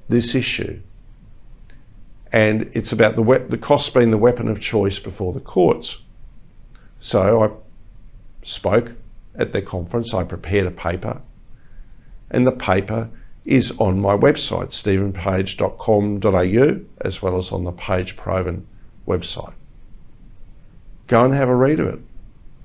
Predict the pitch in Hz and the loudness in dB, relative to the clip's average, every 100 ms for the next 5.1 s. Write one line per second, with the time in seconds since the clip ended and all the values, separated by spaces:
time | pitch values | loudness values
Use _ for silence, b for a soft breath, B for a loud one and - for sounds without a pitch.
0 | b b b b b - 110 - 131 131 | b b b b b -4 -4 2 2 2
1 | - - 117 120 120 123 139 - - - | 0 2 4 4 2 0 2 0 -6 -16
2 | - - - - - - - - 90 95 | -20 -20 -20 -20 -20 -20 -20 -12 -4 0
3 | 127 135 - 120 117 98 113 131 - - | 2 0 4 6 6 6 4 2 -4 -10
4 | - 104 98 107 101 98 - 110 101 101 | -2 -2 2 4 4 2 -2 2 4 4